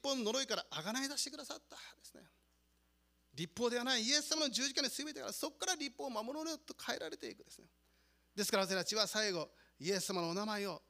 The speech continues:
宣言したいと思いますですね。私が「なんとか」って言ったらですね、それに対してですね、「イエス・キリスト」とですね、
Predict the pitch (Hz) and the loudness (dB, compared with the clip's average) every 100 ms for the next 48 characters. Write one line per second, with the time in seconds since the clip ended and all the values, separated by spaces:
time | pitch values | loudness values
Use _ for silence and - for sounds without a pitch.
0 | _ - - 196 233 196 - 190 190 196 | _ -8 -4 -2 -2 0 -2 -2 -4 -8
1 | 214 202 - - - 185 165 _ _ 185 | -8 -10 -12 -18 -20 -18 -20 _ _ 2
2 | 190 233 240 220 156 - - - _ - | 6 8 10 8 4 -6 -18 -20 _ -4
3 | 160 214 254 226 208 151 143 123 - 180 | 0 2 4 4 4 2 -8 -8 -6 -6
4 | 165 214 208 208 185 - 208 156 143 190 | -4 0 2 2 2 2 0 0 -2 -2
5 | 139 - _ 190 277 - 247 240 254 214 | -2 -6 _ 2 2 2 0 0 2 2
6 | 196 - 175 - 180 | 2 -2 -4 0 0